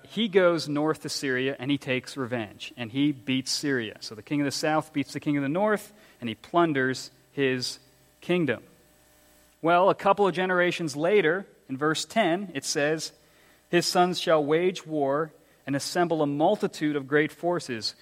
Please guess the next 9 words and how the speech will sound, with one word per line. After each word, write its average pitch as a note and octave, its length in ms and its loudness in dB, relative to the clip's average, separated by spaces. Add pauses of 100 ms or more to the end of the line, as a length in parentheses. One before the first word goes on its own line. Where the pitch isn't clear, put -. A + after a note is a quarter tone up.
(240)
which D3+ 120 -2
shall D3+ 180 2
keep A3 300 -4
coming F3 400 0
and C#3+ 100 -2
overflow D#3 640 -2
and C#3 100 -2
pass C3+ 340 -4
through, A2+ 360 -6